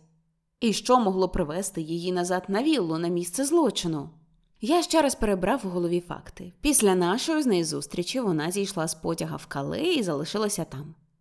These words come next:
Не дивно, що на поромі я дівчини не бачив. Якщо вона пообідала в Кале, а потім сіла на потяг до Мерлінвіля, то прибула на віллу Женев'єва якраз тоді, коли й казала Франсуаза.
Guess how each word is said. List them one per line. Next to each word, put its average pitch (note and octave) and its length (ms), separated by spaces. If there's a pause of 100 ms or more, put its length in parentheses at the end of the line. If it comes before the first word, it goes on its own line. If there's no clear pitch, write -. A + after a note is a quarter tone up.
(100)
Не C4+ 180
дивно, B3+ 360
що E3+ 200
на D#3 100
поромі G#3 480
я G#3 140
дівчини E3 480
не E3+ 100
бачив. D3 360 (560)
Якщо G3 340
вона G3 240
пообідала E3 520
в - 80
Кале, E3+ 440
а E3+ 40
потім F3 320
сіла F3+ 340
на D#3+ 120
потяг E3+ 380
до D3+ 140
Мерлінвіля, D4+ 680
то D4+ 220
прибула A#3+ 440
на B3 100
віллу F#3 260
Женев'єва E3+ 500
якраз F3+ 400
тоді, E3 340
коли F3 260
й F3 40
казала E3 400
Франсуаза. D3+ 720